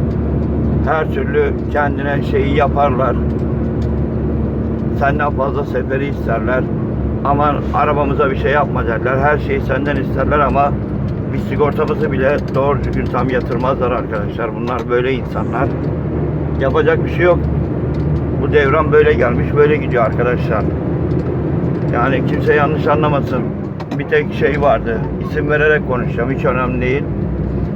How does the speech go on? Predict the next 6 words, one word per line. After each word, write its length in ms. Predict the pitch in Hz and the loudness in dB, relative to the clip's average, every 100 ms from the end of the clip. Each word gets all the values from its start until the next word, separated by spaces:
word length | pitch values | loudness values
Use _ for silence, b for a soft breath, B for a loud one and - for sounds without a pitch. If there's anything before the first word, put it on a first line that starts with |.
| - - - - - | -4 -2 -2 -2 0
Bayburt 400 | 165 170 170 - | 2 2 -2 -4
Grup 200 | 135 127 | -6 -4
arkadaşlar. 600 | 131 127 120 110 - 110 - - - | -4 -4 -6 -6 -6 -6 -6 -4 0
Ben 200 | 139 147 | 0 2
Bayburt 380 | 151 156 147 160 | 4 4 2 2
Grup'ta 440 | 147 139 - 160 | 0 0 2 2